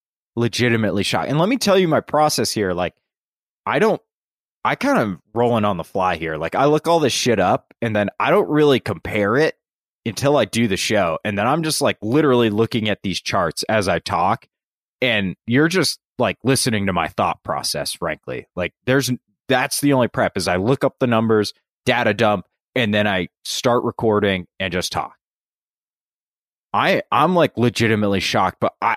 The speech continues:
I, I think it's hard to say. I mean,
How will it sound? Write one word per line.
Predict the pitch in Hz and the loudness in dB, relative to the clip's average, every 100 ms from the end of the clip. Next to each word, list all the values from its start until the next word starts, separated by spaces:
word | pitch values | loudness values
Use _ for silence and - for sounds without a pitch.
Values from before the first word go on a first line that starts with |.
| - | -2
I, | 101 - - _ _ | -4 -4 -8 _ _
I | 101 120 | -6 -4
think | 165 170 | -2 -2
it's | - | -2
hard | - 107 117 113 | 0 0 0 0
to | |
say. | - 104 113 92 78 _ _ _ _ _ _ _ | -2 0 0 0 -4 _ _ _ _ _ _ _
I | 123 | -2
mean, | 123 110 | 0 0